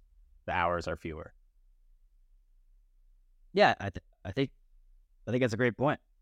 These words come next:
Speaker 2: Yeah, I think you're right with that. Um,
Speaker 1: And I think, like, that ties into what, what we're talking about for us. You know, it's like, like,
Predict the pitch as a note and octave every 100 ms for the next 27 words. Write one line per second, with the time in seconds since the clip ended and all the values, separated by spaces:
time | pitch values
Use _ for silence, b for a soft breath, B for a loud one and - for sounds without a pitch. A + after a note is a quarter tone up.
0 | _ _ - B2 A2+ F#2+ A#2+ F#2+ G#2+ B2
1 | _ _ - F2 F2+ E2+ - _ _ _
2 | _ _ _ _ - F2+ C#3 C#3 G3 F3
3 | B2 F#2+ _ _ - B2+ C#3 D3+ C#3 C3+
4 | C#3 C3+ C3+ B2+ _ _ B2 B2 C#3 G3+
5 | A#2+ G#2 A2 A#2 G#2 D#3+ E3+ - - -
6 | A#2 A#2 C#3 A#2+ - B2 A2+ _ _ _
7 | _ _ - _ _ _ _ _ - A2+
8 | G2+ -